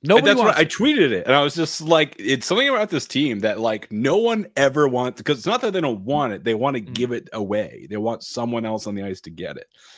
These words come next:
Speaker 2: There must
Speaker 1: And
Speaker 2: be a thing, right? There must be a thing.
Speaker 1: Like, in the locker room, they're dis-, discussing it. They're like,
Speaker 2: There's
Speaker 1: "Do,
Speaker 2: gotta be a
Speaker 1: do not be
Speaker 2: thing.
Speaker 1: selfish with empty netters." Like,
Speaker 2: No, I think it's like a, there's gotta be, like, a razz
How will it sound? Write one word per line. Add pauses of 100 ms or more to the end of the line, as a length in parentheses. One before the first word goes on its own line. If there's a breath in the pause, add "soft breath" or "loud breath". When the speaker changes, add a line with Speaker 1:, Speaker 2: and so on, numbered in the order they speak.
(120)
Speaker 2:
There
must
Speaker 1:
And
Speaker 2:
be
a
thing, (100)
right?
There
must
be
a
thing. (1500)
Speaker 1:
Like,
in
the
locker
room,
they're
dis-, (140)
discussing
it.
They're
like, (300)
Speaker 2:
There's
Speaker 1:
"Do,
Speaker 2:
gotta
be
a
Speaker 1:
do
not
be
Speaker 2:
thing.
Speaker 1:
selfish
with
empty
netters."
Like,
Speaker 2:
No,
I
think
it's
like
a,
there's
gotta
be,
like,
a
razz